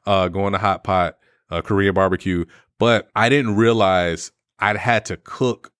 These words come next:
while talking, and that was made very apparent where I was like, "Hey, yeah, I can't really multitask." Like, I, I love where we at, you know, like, we had the, the,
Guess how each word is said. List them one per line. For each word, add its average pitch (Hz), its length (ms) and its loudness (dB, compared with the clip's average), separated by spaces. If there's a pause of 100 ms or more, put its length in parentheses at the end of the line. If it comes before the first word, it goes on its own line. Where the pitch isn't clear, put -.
while 95 460 -2
talking, 120 720 -8 (560)
and 110 460 0 (300)
that 110 440 -2
was 95 320 -2
made 95 360 -2
very 98 360 0
apparent 107 720 -6 (420)
where 202 160 2
I 101 60 4
was 95 100 -2
like, 92 140 0
"Hey, 101 320 0
yeah, 87 440 -4
I 107 140 -2
can't 117 300 -8
really 85 240 -4
multitask." 76 800 -10
Like, 69 240 -14
I, 90 180 -2
I 95 240 0
love 107 480 2
where 107 200 0
we 104 220 0
at, 123 300 0 (280)
you 98 120 -2
know, 95 140 2
like, 87 180 -2
we 110 80 0
had 107 220 -2
the, 90 280 0 (300)
the, 98 180 -4